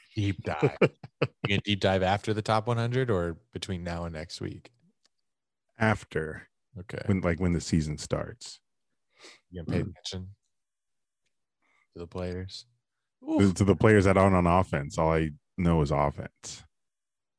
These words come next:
Speaker 2: Brooklyn's up seventy-four to forty-four.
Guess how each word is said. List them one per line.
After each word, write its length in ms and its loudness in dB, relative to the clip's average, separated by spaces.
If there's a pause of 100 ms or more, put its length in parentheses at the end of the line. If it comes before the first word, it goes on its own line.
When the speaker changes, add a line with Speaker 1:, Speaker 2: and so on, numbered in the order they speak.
(260)
Speaker 2:
Brooklyn's 380 -6
up 160 -6
seventy-four 720 -2
to 60 2
forty-four. 800 -4